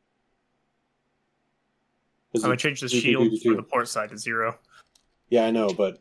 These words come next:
Speaker 1: when that was two, it's still only two, two, two, two, two. Two of these front and, uh,
Speaker 2: Yeah,
Speaker 1: the front and
Speaker 2: so
Speaker 1: starboard,
Speaker 2: Yeah.
Speaker 1: or front and back is supposed to be, uh, four, threes each.
Speaker 2: Um, I'm not sure what the actual system is. We have shields,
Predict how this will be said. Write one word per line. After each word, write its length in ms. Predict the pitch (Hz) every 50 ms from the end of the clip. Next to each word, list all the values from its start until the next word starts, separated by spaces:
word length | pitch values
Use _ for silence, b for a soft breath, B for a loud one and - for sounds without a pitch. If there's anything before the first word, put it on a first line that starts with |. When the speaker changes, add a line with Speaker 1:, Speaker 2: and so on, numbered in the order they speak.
| _ -
Speaker 1:
when 240 | 117 117 123 120 120
that 160 | 117 98 101
was 260 | 110 120 123 120 -
two, 220 | - - 98 87
it's 120 | 87 - -
still 180 | - 117 107
only 220 | 101 101 95 87 -
two, 240 | - - - 87 -
two, 140 | - -
two, 160 | - 92 87 85
two, 120 | 87 85
two. 340 | - 92 87 82 80 - - _ _ _ _ _ _ -
Two 120 | - 214
of 60 | 196
these 200 | 190 175 160 - _ - - -
front 200 | - 113 104 92
and, 180 | 95 92 85 80 _ _ _ _ _ _ _ _ _ _ _ _ _ _ _ _ _ -
uh, 340 | 87 92 92 82 80 71 65
Speaker 2:
Yeah, 60 | 71
Speaker 1:
the 60 | 87
front 220 | - - 107 92 90
and 80 | 85
Speaker 2:
so 60 | - -
Speaker 1:
starboard, 460 | 98 95 95 85 92 90 87 87 - _ _ _ _ _ _ _ _ - 90 85 - _
Speaker 2:
Yeah. 180 | - - - - -
Speaker 1:
or 220 | 107 104 95 85
front 200 | - - 104 90
and 60 | 87
back 200 | 90 92 90 90
is 80 | - -
supposed 240 | - - 87 - -
to 60 | 87
be, 260 | 90 87 85 87 85 85 85
uh, 160 | - - -
four, 280 | - - 92 92 - - _ -
threes 300 | 101 101 98 95 92 95
each. 280 | 98 - - - - _ _ _ _ _ _ _ _ _ _ _ _ _ _ _ _ _ _ _ _ _ _ _ _ _ _ _ _ _ _ _ _ _ _ _ _ _ _ _ _ _ _ -
Speaker 2:
Um, 320 | 139 127 123 120 120 123
I'm 120 | 135 131 131
not 160 | 117 - -
sure 180 | - - - -
what 120 | - -
the 100 | - -
actual 260 | 50 - - - -
system 400 | - - - - - - - - -
is. 180 | 143 - -
We 140 | 151 135 127
have 280 | 135 131 127 123 - -
shields, 560 | - - 156 147 127 117 113 - - -